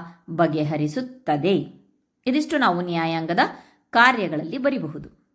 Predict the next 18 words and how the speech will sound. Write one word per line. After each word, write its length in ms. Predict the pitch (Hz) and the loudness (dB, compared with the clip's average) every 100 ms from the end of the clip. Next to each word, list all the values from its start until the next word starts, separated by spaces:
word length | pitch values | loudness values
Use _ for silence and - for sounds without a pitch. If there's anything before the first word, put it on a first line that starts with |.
| _ _ _ _ _ - | _ _ _ _ _ -4
So, 260 | 226 214 | 0 2
ನೆಕ್ಸ್ಟ್ 440 | 214 214 - - 302 | 0 -2 -8 0 2
ಮೇನ್ 460 | 233 190 202 208 175 | 4 4 4 2 0
ಬಂದ್ಬಿಟ್ಟು 480 | 156 151 151 247 | 0 0 0 0
ಖಾಲಿ 320 | 277 240 214 208 | 2 4 4 2
ಬಿಟ್ಟ 220 | 190 180 | -2 -2
ಸ್ಥಳಗಳನ್ನ 520 | 175 190 165 165 170 277 - | -4 -2 0 -2 -2 -4 -2
ಸೂಕ್ತ 280 | 233 226 208 | -4 0 -2
ಪದಗಳಿಂದ 540 | 196 160 165 156 175 277 | 2 2 2 0 2 2
ಭರ್ತಿ 280 | 214 185 - | 2 -2 -2
ಮಾಡಿ 320 | 165 147 147 | -4 -2 -2
ಅಂತ 180 | 147 147 | -4 -4
ಇದೆ. 480 | 151 175 311 - - _ _ | -4 -2 -4 -6 -20 _ _
So, 220 | - 302 277 | 2 4 4
ಮೊದಲನೇದು 580 | 240 302 302 277 269 | 4 2 2 2 2
ನ್ಯಾಯಾಂಗದ 640 | 285 240 214 220 226 214 208 269 | 4 4 4 2 0 0 4 4
ಮೂಲ 380 | 262 214 226 226 | 4 0 0 0
ಪದ 240 | 220 180 | 0 2